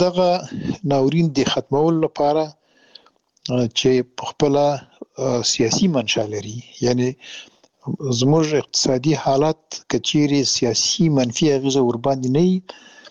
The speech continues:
په بالقوه توګه ډېر امکانات لرو. د مثال په توګه موږ ډېر معادن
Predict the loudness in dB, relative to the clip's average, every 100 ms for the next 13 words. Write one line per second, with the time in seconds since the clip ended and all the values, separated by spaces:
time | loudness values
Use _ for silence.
0 | _ _ -6 0 2 0 0 0 0 0
1 | 0 2 0 -2 -10 -4 0 0 -2 -6
2 | -8 -8 -4 -2 -2 -2 -4 -2 -2 -2
3 | -6 -6 -20 _ _ -2 0 2 0 -4
4 | _ -20 -18 -20 -20 _ -2 2 2 0
5 | -8 -8 -2 2 2 0 -2 -2 0 -2